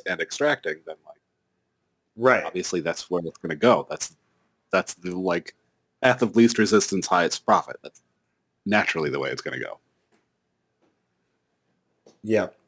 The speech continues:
Speaker 2: So,
Speaker 1: We'll see, though.
Speaker 2: uh, yeah, I don't know how to feel about that. Like, 'cause we definitely have had numerous talks when it's come up that, like,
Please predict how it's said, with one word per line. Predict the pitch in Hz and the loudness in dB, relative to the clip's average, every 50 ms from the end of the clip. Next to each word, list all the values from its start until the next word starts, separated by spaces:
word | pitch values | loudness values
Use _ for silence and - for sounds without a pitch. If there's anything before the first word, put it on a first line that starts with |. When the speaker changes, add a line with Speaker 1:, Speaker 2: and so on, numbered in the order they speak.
| _ _ _ _ _ _ _ _ _ _ _ _ _ _ - - _ _ _ _ _ _ _ _ _ _ _ _ _ _ _ _ _ _ _ _ _ _ _ _ _ _ _ - - _ _ _ _ | _ _ _ _ _ _ _ _ _ _ _ _ _ _ -20 -20 _ _ _ _ _ _ _ _ _ _ _ _ _ _ _ _ _ _ _ _ _ _ _ _ _ _ _ -20 -20 _ _ _ _
Speaker 2:
So, | - - - 165 170 165 165 | 0 4 6 8 8 8 8
Speaker 1:
We'll | 160 147 | 8 6
see, | - | 4
though. | - 151 135 | 2 0 2
Speaker 2:
uh, | 147 147 131 - - - _ | 2 2 0 0 -6 -10 _
yeah, | 151 151 156 175 180 147 131 - - - - | 2 4 6 6 6 4 2 0 -6 -12 -2
I | - 131 139 | 2 2 4
don't | 147 151 151 | 4 2 2
know | 147 147 139 | 2 0 2
how | 135 143 | 4 4
to | 135 127 | 2 2
feel | - - 143 127 127 | 4 4 4 6 6
about | 120 117 113 107 - | 6 4 2 2 4
that. | 117 104 101 101 - - - - 127 | 4 4 4 2 0 -4 -4 2 6
Like, | 131 131 127 127 - - - | 6 8 8 6 4 0 0
'cause | 156 156 139 139 | 2 2 4 4
we | 147 160 151 | 4 4 6
definitely | 127 170 170 170 170 180 165 156 127 135 143 143 131 | 6 6 6 6 4 0 -2 0 2 4 4 4 4
have | 131 139 131 - | 4 2 2 2
had | 139 143 139 131 127 | 4 4 4 4 2
numerous | 135 139 143 139 135 135 123 - - | 2 2 2 4 4 4 4 4 2
talks | - 139 135 127 120 117 - - | 4 4 6 6 4 2 0 -4
when | 127 117 107 | -2 0 0
it's | 101 - | 0 -2
come | - - 123 113 104 104 | -2 0 0 2 2 2
up | 101 98 95 - - - - | 2 0 0 -4 -8 -2 0
that, | 110 107 104 101 - 98 | 2 2 2 2 0 0
like, | 107 104 98 95 92 92 92 - - | 2 2 4 4 2 0 0 -4 -10